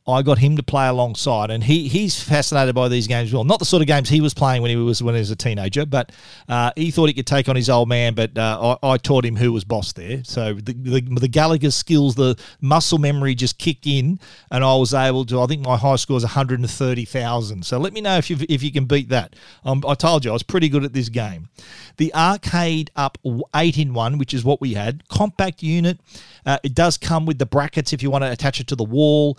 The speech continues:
if you wanna hang it on a door. There are also some, some legs if you wanna just p-, keep it on a tabletop and keep it a little bit more stable. But if you wanna go bigger, you can also get, uh, the larger,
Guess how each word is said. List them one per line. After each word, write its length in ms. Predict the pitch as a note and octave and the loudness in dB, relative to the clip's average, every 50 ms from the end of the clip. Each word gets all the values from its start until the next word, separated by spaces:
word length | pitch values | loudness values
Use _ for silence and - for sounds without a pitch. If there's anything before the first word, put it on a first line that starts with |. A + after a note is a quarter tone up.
| - _ _ | -10 _ _
if 120 | A#2+ - | -10 -6
you 60 | - B2 | -4 -2
wanna 120 | A#2+ - | -2 -2
hang 200 | - C3 C3 B2+ | -2 -2 -2 0
it 80 | B2 B2 | 0 0
on 120 | A#2+ A2+ | -2 -2
a 60 | G#2 | -4
door. 500 | F#2 G2+ D3+ D3 D3 D3 C#3+ D3+ D3+ C3+ - - - - - | 0 2 4 6 8 8 8 6 4 2 0 -8 -18 -6 0
There 120 | B2+ B2+ | 2 2
are 60 | C3+ | 4
also 420 | C3+ D3+ D#3 D3 - - D3 C3+ B2 | 4 2 0 0 0 0 0 0 0
some, 260 | - - C3+ B2+ A#2+ | 0 -2 -4 -4 -2
some 300 | - - - C#3 B2 A#2+ | -4 -2 -2 -2 -2 -2
legs 420 | A2+ B2 C#3 C#3+ C#3+ C3 B2 - | -2 0 0 0 0 -2 -4 -6
if 120 | C3+ - - | -6 -4 -2
you 60 | C3 | -2
wanna 160 | B2 B2+ A#2+ | -2 -2 -2
just 260 | A2+ B2 - - _ - | -2 -4 -4 -6 _ -4
p-, 80 | - - - - | -4 -4 -4 -8
keep 200 | - - D3+ B2+ C3+ | -4 -4 -2 -2 -2
it 60 | C3 | -2
on 100 | B2 A#2+ | -2 -4
a 40 | G2+ | -4
tabletop 580 | - - C#3 C#3 B2+ C3+ C3+ - C#3 C3+ - | -4 -4 -2 -2 -2 -4 -4 -2 -2 -2 -2
and 100 | C3 A#2+ | -4 -6
keep 220 | - - C#3+ B2 C3 | -2 -2 -2 -2 0
it 80 | B2+ | -2
a 40 | A#2+ | 0
little 200 | B2 C3 C3+ C3 | 0 0 0 0
bit 160 | B2 B2+ - | 0 -2 -4
more 180 | A#2+ A#2+ B2 G#2+ | -2 -4 -2 -2
stable. 640 | - - - - C#3 C3 C#3 C#3 B2+ C#3+ D3 D#3 D3 - - - - - - - - - | -2 -4 -4 -2 0 0 2 2 2 0 0 -2 -4 -10 -18 -20 -20 -20 -20 -20 -20 -8
But 100 | - D3+ | -2 0
if 160 | E3 E3+ - - | 0 0 0 -2
you 80 | E4 | -2
wanna 220 | F4+ F#4 F4+ F4 D4 | -2 -2 -2 -4 -4
go 180 | C4 A3+ A3 | -2 -2 -2
bigger, 320 | F3 G3 A#3+ - - - - - _ _ _ _ _ _ _ _ | -2 -4 -4 -6 -8 -8 -8 -14 _ _ _ _ _ _ _ _
you 140 | D3+ E3+ E3 | -2 -2 0
can 360 | - - - A#3 A#3+ A#3+ G#3 - | -2 -2 -2 -2 -4 -6 -4 -2
also 480 | F#3 F3+ F#3+ F#3 - - F#3+ E3+ D#3 D3 | 0 0 0 0 -2 -2 -2 0 -2 -2
get, 340 | B2+ A#2+ D3 C#3+ C#3 - _ - | -4 -2 -2 -2 -2 -4 _ -6
uh, 180 | C3+ C3 B2+ - | -4 -4 -4 -4
the 140 | B2+ C3 | -4 -4
larger, 840 | A#2+ A#2+ B2 B2+ C#3 D3 E3+ F3+ F#3+ F3 C#3 C#3+ D3 B2 A2+ G#2+ G#2 | -2 -2 -2 0 0 0 0 -2 -2 -4 -2 -2 -2 -2 -2 -4 -6